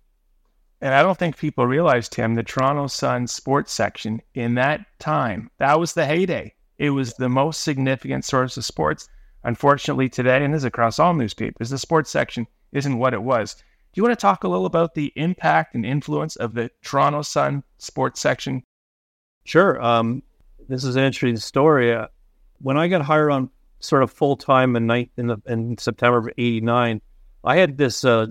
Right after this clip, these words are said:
Speaker 2: ch-, um, job lined up in Scotland to work at a golf course there. A friend of mine from the, the golf course back home, Westmount, he, he went on the trip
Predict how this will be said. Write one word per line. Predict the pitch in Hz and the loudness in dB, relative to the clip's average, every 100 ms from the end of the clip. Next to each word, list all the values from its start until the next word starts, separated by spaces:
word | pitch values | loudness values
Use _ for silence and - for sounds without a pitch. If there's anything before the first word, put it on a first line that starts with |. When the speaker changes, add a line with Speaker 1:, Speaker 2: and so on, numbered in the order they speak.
| - | -6
Speaker 2:
ch-, | - - | -16 -10
um, | 120 117 110 107 107 110 | -2 -2 -2 -4 -10 -8
job | - 120 131 | 0 4 4
lined | 127 117 117 | 4 2 2
up | 113 113 | -2 -2
in | 98 | -8
Scotland | - 117 120 127 101 95 - - - - _ | -2 4 4 2 -4 -6 -12 -20 -20 -20 _
to | - | -2
work | 117 120 | 2 4
at | 117 | 4
a | 104 | 2
golf | 107 113 - | 4 4 2
course | 120 98 | -2 -4
there. | - 101 | 0 0
A | 95 | 2
friend | 123 123 | 2 2
of | |
mine | 117 113 104 | 2 0 0
from | 113 107 | -2 -2
the, | 107 | -2
the | 107 107 | -2 -2
golf | 110 110 - | 2 2 2
course | 113 - | -4 0
back | 110 107 | 0 0
home, | - 107 | 0 0
Westmount, | 107 107 - 110 104 107 _ _ _ _ | 2 0 2 2 2 0 _ _ _ _
he, | 127 135 123 | -2 -2 0
he | 131 | 0
went | 123 117 | 4 4
on | 113 113 | 4 2
the | 110 | 0
trip | - 110 | -2 -4